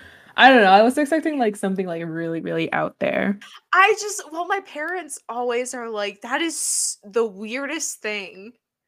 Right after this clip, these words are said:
Speaker 2: So I get
Speaker 1: Mashed
Speaker 2: a lot.
Speaker 1: potatoes, chicken, and mac and
Speaker 2: Mm.
Speaker 1: cheese.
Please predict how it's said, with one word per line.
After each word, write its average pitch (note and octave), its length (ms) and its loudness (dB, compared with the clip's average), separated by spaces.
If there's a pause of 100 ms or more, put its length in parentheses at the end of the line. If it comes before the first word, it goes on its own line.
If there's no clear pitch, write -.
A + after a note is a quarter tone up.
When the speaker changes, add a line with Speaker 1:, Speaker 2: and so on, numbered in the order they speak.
(140)
Speaker 2:
So - 160 -6 (180)
I F3+ 120 6
get G3+ 100 4
Speaker 1:
Mashed D4 40 -2
Speaker 2:
a D#4 60 -4
lot. C4+ 200 2
Speaker 1:
potatoes, F#3 1000 0 (180)
chicken, F3+ 840 -4 (420)
and F3 360 -4
mac E3+ 280 0
and F#3 120 2
Speaker 2:
Mm. - 80 -6
Speaker 1:
cheese. F#3+ 540 2